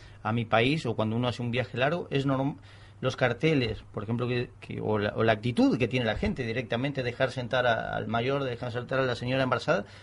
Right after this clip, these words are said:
como si lo más sano, por lo menos entre la elección de las dos posturas, fuera estar sentado, ¿no? Así se nos hace ver socialmente.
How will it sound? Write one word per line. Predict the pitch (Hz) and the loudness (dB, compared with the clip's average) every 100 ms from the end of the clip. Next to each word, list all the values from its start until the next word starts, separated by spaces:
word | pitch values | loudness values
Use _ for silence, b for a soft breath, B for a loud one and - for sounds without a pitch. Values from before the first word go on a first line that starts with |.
| B - | B -4
como | 139 123 | -2 -2
si | 123 | 0
lo | 123 | 4
más | 143 151 | 6 8
sano, | - 156 170 208 - - - | 10 10 10 2 -4 0 6
por | 113 | 6
lo | 113 | 8
menos | 151 143 120 | 6 4 2
entre | 113 117 | -2 0
la | 117 | 2
elección | 113 107 151 160 | 0 -2 0 2
de | 131 | 2
las | 107 | 0
dos | 120 120 | -2 -4
posturas, | 117 - 139 208 | -8 -2 0 2
fuera | 151 139 | 2 0
estar | 104 113 | 2 0
sentado, | - 101 123 185 127 | 0 2 6 8 6
¿no? | 123 | 4
Así | 120 110 139 | 2 2 0
se | 208 | 0
nos | 143 147 | 4 2
hace | - 120 | 4 4
ver | 131 160 | 6 4
socialmente. | 175 - 131 113 180 185 - | 0 2 4 6 4 2 -2